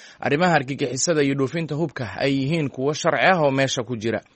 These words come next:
Sweden iyo Finland ayaa bishii hore dalbaday inay ku biiraan isbahaysiga nato iyagoo ka jawaabaya duulaanka Ruushka ee Ukraine. Laakiin waxa ay diidmo kala kulmeen Turkiga oo dalalkan ku eedeeyey inay taageeraan ama ay gabaad siiyaan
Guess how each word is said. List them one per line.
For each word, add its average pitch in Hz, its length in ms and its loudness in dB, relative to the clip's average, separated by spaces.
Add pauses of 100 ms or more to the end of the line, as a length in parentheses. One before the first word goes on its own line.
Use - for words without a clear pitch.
(640)
Sweden 135 440 -2
iyo 127 140 0
Finland 143 400 0
ayaa 127 220 4
bishii 123 320 -4
hore 139 200 4
dalbaday 139 520 2
inay 147 100 0
ku 151 140 -4
biiraan 139 340 4
isbahaysiga 131 640 0
nato 131 380 0
iyagoo 143 320 2
ka 160 120 -4
jawaabaya 143 560 4
duulaanka 139 460 0
Ruushka 135 460 -2
ee 117 180 0
Ukraine. 123 320 -2 (520)
Laakiin 113 360 0
waxa 127 260 4 (120)
ay 127 80 0
diidmo 127 360 -2
kala 147 240 2
kulmeen 139 360 -2
Turkiga 147 480 0
oo 131 140 2
dalalkan 143 440 2
ku 170 160 -4
eedeeyey 143 540 2 (400)
inay 190 200 4
taageeraan 135 840 6
ama 131 480 2
ay 127 180 0
gabaad 131 400 4
siiyaan 139 640 0